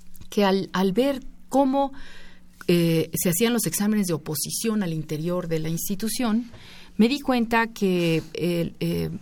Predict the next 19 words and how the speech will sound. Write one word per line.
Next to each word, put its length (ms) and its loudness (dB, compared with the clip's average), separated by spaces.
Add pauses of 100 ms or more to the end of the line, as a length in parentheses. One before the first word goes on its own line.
(840)
los 260 6
primeros 420 4
lugares 400 2
en 80 -2
las 140 -4
calificaciones 920 -2 (380)
los 160 2
tenían 480 2
las 180 0
mujeres 500 2
que 120 0
contendían, 640 -2 (600)
pero 200 10
a 80 4
la 160 4
hora 300 4
de 220 4
la 200 2
designación 1300 2